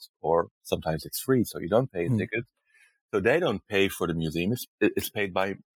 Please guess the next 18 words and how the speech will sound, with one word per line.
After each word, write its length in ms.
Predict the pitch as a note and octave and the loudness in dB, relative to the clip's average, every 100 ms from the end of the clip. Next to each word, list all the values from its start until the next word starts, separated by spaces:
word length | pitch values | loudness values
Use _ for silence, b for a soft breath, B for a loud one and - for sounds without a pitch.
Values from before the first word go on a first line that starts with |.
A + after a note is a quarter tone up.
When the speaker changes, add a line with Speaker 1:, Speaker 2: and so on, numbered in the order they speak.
| - | -2
Speaker 1:
by 160 | F#2+ F#2 | 0 2
money 400 | F2+ A#2 A#2 D#2+ | 2 2 2 0
that 200 | D#2+ - | -2 0
comes 220 | F2+ F2 | -2 0
from 180 | F2 E2+ | -2 0
either 200 | F2+ E2+ | 2 2
individual, 640 | F#2 F2+ F2 G#2 A#2+ B2 | 2 2 2 2 0 -2
private 420 | - G2 G2 F#2 - _ _ - | 0 0 2 -2 -8 _ _ -8
individuals 520 | G2 F2+ G2+ A#2+ B2 A#2 | -4 0 0 0 -2 0
who 80 | |
are 100 | A2 | 0
rich, 320 | A2+ C#3 - - _ _ _ | 2 0 -2 -12 _ _ _
or 160 | A2 A#2 | 0 0
from 400 | - A2+ A2+ A2 _ _ _ _ _ _ | 0 0 0 -4 _ _ _ _ _ _
s-, 100 | - - - | -16 -16 -2
democratically 760 | G#2+ G2+ - G#2 G2 - F#2 D2 | 2 2 2 0 0 0 0 4
organized 520 | F#2+ F2+ E2+ E2 - | 4 4 0 0 -2
societies. 800 | - - E2+ D#2+ - - - | -4 2 2 2 -4 -16 -16